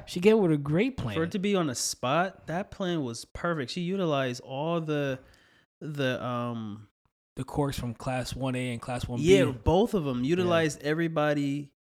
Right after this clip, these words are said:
Speaker 2: to take care of certain parts of, of the plan and implemented it. And personally, it, like, no, not all plans work out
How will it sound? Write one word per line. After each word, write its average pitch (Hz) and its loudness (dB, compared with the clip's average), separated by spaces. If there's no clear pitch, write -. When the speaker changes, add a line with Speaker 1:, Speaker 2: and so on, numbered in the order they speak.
Speaker 2:
to - -12
take 147 -4
care 143 0
of 127 -6
certain 131 -2
parts 131 -4
of, 110 -4
of 117 -8
the 110 -8
plan 120 -6
and 117 -4
implemented 139 -4
it. 107 -6
And 127 -2
personally, 269 0
it, 175 -4
like, 143 0
no, 165 2
not 147 2
all 139 4
plans 131 0
work 123 0
out 120 0